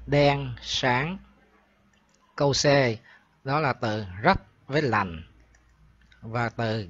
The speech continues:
dở với hay. Ừ. Bài hai. Ở mỗi ô trống đây chúng ta sẽ điền một từ trái nghĩa với từ in đậm trước đó. Các bạn cũng tự thực hiện cho thầy.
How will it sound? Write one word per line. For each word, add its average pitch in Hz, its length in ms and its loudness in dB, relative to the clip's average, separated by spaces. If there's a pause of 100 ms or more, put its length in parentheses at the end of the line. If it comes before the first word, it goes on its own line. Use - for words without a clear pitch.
dở 104 520 -2
với 143 200 -2
hay. 135 380 0 (1400)
Ừ. 110 80 -12 (580)
Bài 127 220 -2
hai. 123 440 -2 (800)
Ở 139 140 0
mỗi 151 280 2
ô 170 200 6
trống 165 300 4
đây 156 200 6
chúng 175 200 -4
ta 160 140 2
sẽ 139 200 0
điền 120 300 0
một 113 260 -2 (100)
từ 123 180 0
trái 165 220 0
nghĩa 120 300 -2
với 165 140 -4
từ 120 220 -2
in 139 260 -4
đậm 110 240 -2
trước 151 240 -2
đó. 147 340 -2 (480)
Các 127 180 -6
bạn 98 280 -4
cũng 135 220 -10
tự 95 220 -6
thực - 180 -12
hiện 101 280 -6
cho 113 80 -10
thầy. 107 240 -8